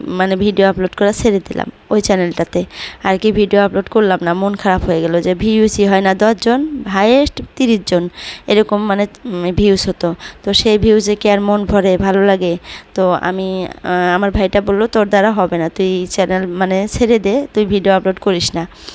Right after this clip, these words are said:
তো তারপরে আমি ছেড়ে দিছিলাম। ছেড়ে দিয়ে তারপরেও আমি হাল ছাড়ি নাই। তারপরে বাড়িতে বসে বসে সব সময় মোবাইলে টেক ভিডিওগুলো দেখতাম, কিভাবে ভিডিও আপলোড করে, কিভাবে কি করে। তো দেখতে দেখতে, দেখতে দেখতে আমি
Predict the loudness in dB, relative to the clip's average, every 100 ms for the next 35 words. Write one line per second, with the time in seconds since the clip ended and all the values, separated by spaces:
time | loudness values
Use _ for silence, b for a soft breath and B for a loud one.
0 | B B -4 0 0 0 0 -2 -2 -2
1 | -2 -4 -6 -4 -4 -2 0 2 2 0
2 | 0 0 0 0 0 0 -2 0 0 0
3 | -2 0 -2 -4 B B B -2 0 0
4 | 2 2 2 -2 -2 -2 -2 -2 0 0
5 | 0 -2 -2 0 0 2 2 0 0 -2
6 | 0 0 2 4 2 2 -2 -2 -4 -4
7 | -10 -20 -20 -20 -20 -10 0 4 4 4
8 | 4 4 4 2 0 -2 0 0 0 0
9 | 2 2 0 -4 0 -2 -2 -6 B B
10 | B -4 0 0 0 0 0 0 0 -2
11 | -2 -2 0 2 2